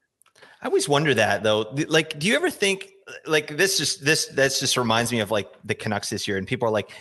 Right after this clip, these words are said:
"Tank, like, let's tank for Bedard." It's like, can N H L teams actually do that? Like, you have a, you have competitive players on the ice. You have a coach who's like, he, you know, it, I just, I'm wondering how that even comes about. Like, does the G M come down and be like, "Okay, guys,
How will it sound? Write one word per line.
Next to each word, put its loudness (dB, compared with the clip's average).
"Tank, -2
like, -6
let's -4
tank -2
for -2
Bedard." 2
It's -4
like, -4
can -2
N -4
H -4
L 0
teams -4
actually -2
do -10
that? -2
Like, 0
you 0
have 2
a, 2
you -2
have 0
competitive -4
players 0
on -4
the -4
ice. -4
You -6
have -2
a -2
coach 0
who's -2
like, -2
he, -12
you -4
know, 0
it, 0
I 4
just, -2
I'm 0
wondering 0
how 0
that 2
even -6
comes -6
about. 0
Like, -6
does -4
the -10
G -4
M -2
come -6
down -2
and -4
be -2
like, -6
"Okay, -2
guys, 2